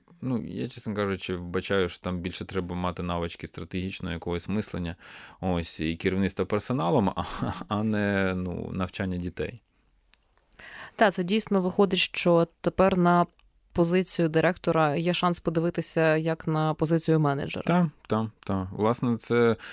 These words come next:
Speaker 1: ну, тому що відкриваються можливості до залучення коштів позабюджетних.
Speaker 2: Мгм.
Speaker 1: Власне, ну, бері-, беріть на себе відповідальність і робіть, робіть, робіть,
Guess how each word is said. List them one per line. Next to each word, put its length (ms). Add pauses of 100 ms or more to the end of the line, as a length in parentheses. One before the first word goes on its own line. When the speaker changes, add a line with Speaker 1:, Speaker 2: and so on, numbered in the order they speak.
(140)
Speaker 1:
ну, 80
тому 220
що 200
відкриваються 520
можливості 600
до 140
залучення 640
коштів 840
позабюджетних. 1400
Speaker 2:
Мгм. 240
Speaker 1:
Власне, 720 (120)
ну, 260
бері-, 360
беріть 300
на 80
себе 220
відповідальність 720
і 260 (180)
робіть, 380
робіть, 260
робіть, 340